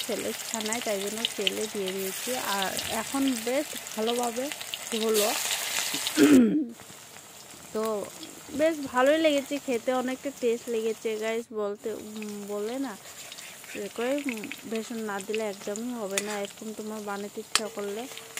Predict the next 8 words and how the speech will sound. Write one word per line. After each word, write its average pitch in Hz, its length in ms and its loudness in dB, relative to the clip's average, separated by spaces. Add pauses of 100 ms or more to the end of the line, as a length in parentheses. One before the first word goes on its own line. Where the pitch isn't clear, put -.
হয় 202 180 -2
না, 196 200 -4
but 214 160 -2 (160)
আমি, 233 460 -4
আমার 220 300 0
দ্বারা 220 220 0 (120)
হয়নি, 202 440 -2 (500)
আমার, 214 380 0